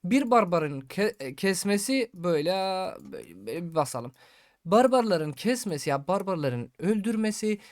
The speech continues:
bize çok fazla sayıda kaynak, hızlandırma, yıldız, e, cevher veriyor arkadaşlar. Ve bunlar oyunun başlangıçta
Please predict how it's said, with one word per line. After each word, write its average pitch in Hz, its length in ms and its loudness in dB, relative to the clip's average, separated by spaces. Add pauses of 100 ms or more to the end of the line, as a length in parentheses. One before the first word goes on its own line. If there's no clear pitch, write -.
(180)
bize 180 360 4
çok 214 300 4
fazla 135 520 4
sayıda 190 680 4
kaynak, 175 680 0 (280)
hızlandırma, 170 960 -2 (340)
yıldız, 175 800 0 (420)
e, 143 360 2 (100)
cevher 208 640 4 (400)
veriyor 247 320 8
arkadaşlar. 135 600 0
Ve 180 180 -4
bunlar 262 420 4
oyunun 233 400 2
başlangıçta 208 760 2